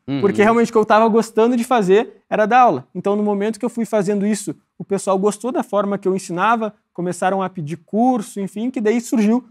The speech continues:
Speaker 2: o financiamento inteligente, que a gente vai tá até dando ali pro pessoal os três cursos.
Speaker 1: Que é o curso de vocês, então, financiamento inteligente.
Speaker 2: Exatamente. Ensina
Speaker 1: Tá.
Speaker 2: qualquer pessoa, não precisa ser da área, não precisa ser engenheiro, não precisa ser arquiteto,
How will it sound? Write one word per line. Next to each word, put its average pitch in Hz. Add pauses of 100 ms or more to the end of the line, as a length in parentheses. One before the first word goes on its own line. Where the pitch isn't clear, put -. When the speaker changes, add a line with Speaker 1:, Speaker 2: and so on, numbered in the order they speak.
(100)
Speaker 2:
o 214
financiamento 214
inteligente, 202
que -
a 185
gente -
vai 170
tá 170
até 165 (200)
dando 170
ali 165
pro 160
pessoal 156
os 156
três 156
cursos. - (160)
Speaker 1:
Que 139
é 143
o 156
curso 175
de 160
vocês, 175
então, 143
financiamento 185
inteligente. 147
Speaker 2:
Exatamente. 170
Ensina 190
Speaker 1:
Tá. 175
Speaker 2:
qualquer 208
pessoa, 190
não 160
precisa 185
ser 202
da 160
área, 151
não 143
precisa 151
ser 180
engenheiro, 156
não 160
precisa 160
ser 165
arquiteto, 170